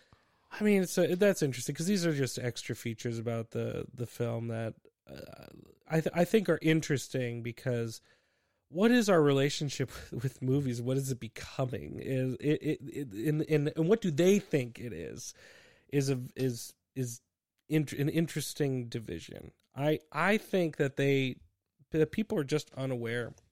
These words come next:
of what the experience of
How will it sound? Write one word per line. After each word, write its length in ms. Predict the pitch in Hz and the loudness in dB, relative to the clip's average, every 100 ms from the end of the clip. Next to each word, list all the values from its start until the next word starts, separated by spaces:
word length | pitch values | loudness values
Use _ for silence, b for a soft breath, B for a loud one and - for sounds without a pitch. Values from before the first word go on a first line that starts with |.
| _ - | _ -2
of 200 | 147 135 | 0 2
what 380 | 135 147 160 _ _ _ _ _ _ _ _ _ | 4 4 4 _ _ _ _ _ _ _ _ _
the 140 | 156 151 | 0 0
experience 760 | - - 156 147 143 135 - - b b b b b | 0 -6 -2 0 2 0 -4 -14 b b b b b
of 540 | - 147 151 151 131 | 2 6 6 4 -2